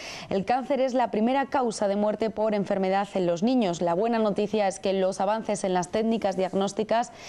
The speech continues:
y en los tratamientos han aumentado su supervivencia. Hay que decir que hoy en día la supervivencia de niños diagnosticados con cáncer a los cinco años es del setenta y cinco por ciento. Pues ahora sí, nos, eh, vamos. Más salud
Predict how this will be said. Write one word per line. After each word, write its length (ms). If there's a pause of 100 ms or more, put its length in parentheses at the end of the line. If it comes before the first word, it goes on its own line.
(200)
y 120
en 80
los 100
tratamientos 800
han 200
aumentado 600
su 160
supervivencia. 840
Hay 140
que 140
decir 320
que 80
hoy 100
en 80
día 160
la 80
supervivencia 640
de 100
niños 360
diagnosticados 720
con 220
cáncer 480 (400)
a 100
los 240
cinco 320
años 480
es 160
del 200
setenta 380
y 100
cinco 340
por 160
ciento. 320 (3500)
Pues 180
ahora 160
sí, 240
nos, 240
eh, 240
vamos. 420
Más 260
salud 440